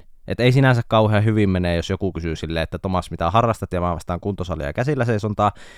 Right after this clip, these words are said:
niin se ei ehkä mene silleen vielä läpi. Et no mitä toi meinaa? Ja sit se kuulostaa siltä, että sä olisit niinku käsillä seisonnassa ihan hiton hyvä, jos sä mainitset se erikseen, että "Joo, mä harrastan käsillä seisontaa",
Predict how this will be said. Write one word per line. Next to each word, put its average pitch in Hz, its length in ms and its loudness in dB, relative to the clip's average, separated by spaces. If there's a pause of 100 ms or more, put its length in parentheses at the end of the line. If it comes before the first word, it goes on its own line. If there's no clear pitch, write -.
(140)
niin 107 100 2
se 113 100 2
ei 117 160 4
ehkä 123 220 2
mene 87 160 0
silleen 76 320 -6
vielä 76 240 -2
läpi. - 360 -10
Et 82 80 -6
no 107 80 2
mitä 104 220 2
toi 110 220 2
meinaa? 85 280 0
Ja 104 80 4
sit 151 160 0
se 214 60 -2
kuulostaa 196 480 2
siltä, 147 260 0
että 110 120 0
sä 123 60 6
olisit 117 200 2
niinku 123 160 4
käsillä 143 380 2
seisonnassa 92 500 -2
ihan 113 220 2
hiton 107 400 -2
hyvä, 101 260 2
jos 87 140 -2
sä 117 100 4
mainitset 120 480 4
se - 100 -8
erikseen, 90 420 -4
että 85 120 -6
"Joo, 92 60 -2
mä 95 100 0
harrastan 92 340 -4
käsillä 113 320 0
seisontaa", 98 440 0